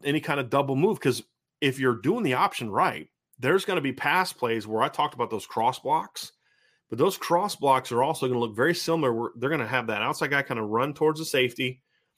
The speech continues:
attack that outside shoulder, safety goes down, and then boom, you sneak behind them. And then I'm coming out and as an, as a slot, a, a super back, I, hey, I'm coming out like you think I'm gonna block you on the perimeter, and then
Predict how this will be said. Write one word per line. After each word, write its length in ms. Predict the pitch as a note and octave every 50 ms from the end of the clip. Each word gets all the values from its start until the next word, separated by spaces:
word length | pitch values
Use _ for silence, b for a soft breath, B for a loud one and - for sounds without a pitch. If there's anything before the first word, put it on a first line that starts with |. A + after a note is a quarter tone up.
| _ _ _ _ _ -
attack 320 | - - - C3 D3 D3 -
that 120 | D#3+ D#3
outside 340 | D3+ D3+ D3+ - D#3+ D#3 D3+
shoulder, 520 | - - C#3 C3+ C3+ C3+ C3+ C3 B2+ - _ _ _ _ -
safety 340 | - - D3 D3+ D3+ D3+
goes 160 | C#3+ D3+ C#3+ B2
down, 180 | C3+ C3 B2+
and 140 | B2 A#2+ A#2+
then 100 | A#2 A2+
boom, 340 | G#2+ G#2 D3+ E3 D3+ C3 B2
you 80 | C3+
sneak 280 | C3 - - C#3+ C3 -
behind 320 | A2+ B2 C#3 C3+ B2 G#2+
them. 120 | F2+ E2+ - _ B B B B B B
And 140 | B A2+ A2
then 80 | A2 A2
I'm 160 | B2 D#3 E3+
coming 400 | - - F3+ E3 E3 D#3 D#3 C#3+
out 300 | C#3+ C#3+ C#3+ D3 - - -
and 160 | A#2+ A2 A2+ - -
as 180 | A#2+ A2 G#2
an, 120 | A2 G#2+ -
as 220 | - A#2+ A2+ A2
a 60 | A2
slot, 540 | G2 - - - A#2+ A#2+ C3+ D3+ E3 D#3 - -
a, 100 | G#2 G2+ G#2 A2+ -
a 60 | G#2+ G#2+
super 340 | - - D#3 D#3+ - D#3+
back, 340 | C#3+ C#3+ D#3 D#3 D#3 D#3 - _
I, 140 | - A2+ A#2+ - _ _ -
hey, 160 | - C#3+ C3
I'm 160 | A2+ C#3+ E3
coming 240 | - - D#3 D3+ D3+
out 120 | D3 B2
like 120 | A#2 A2+ -
you 100 | C3+ D#3
think 260 | D3+ - D#3+ D3+ B2+
I'm 120 | C#3 C#3+
gonna 160 | D3+ C#3+ B2 A2+
block 380 | G#2 A#2+ B2 B2+ C3 B2+ -
you 80 | C3 B2+
on 60 | B2
the 60 | A#2+
perimeter, 380 | - - C3 C3 B2 A2 G#2 - -
and 100 | A#2 A2+
then 120 | G#2+ G2+